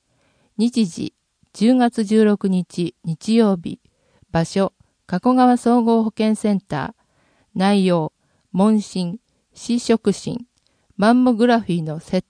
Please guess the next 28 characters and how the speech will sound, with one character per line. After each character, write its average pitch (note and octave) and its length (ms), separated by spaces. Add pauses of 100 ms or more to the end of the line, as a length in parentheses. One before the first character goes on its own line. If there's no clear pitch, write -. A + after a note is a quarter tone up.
(120)
ト。 - 160 (720)
定 G#3 260
員、 F3+ 240 (320)
お G3 100
よ A#3+ 120
そ A3+ 260
七 G3 300
十 F#3 220
人。 C#3 280 (500)
定 B3+ 240
員 B3 120
に A3 120
な G3 120
り G3+ 100
次 - 160
第、 D3+ 260 (180)
申 A3 160
し - 80
込 A3+ 160
み A3 120
受 G#3 200
付 G3+ 240
は F#3 220
終 G3+ 260
了 F#3+ 180
し - 140
ま E3+ 120
す。 - 240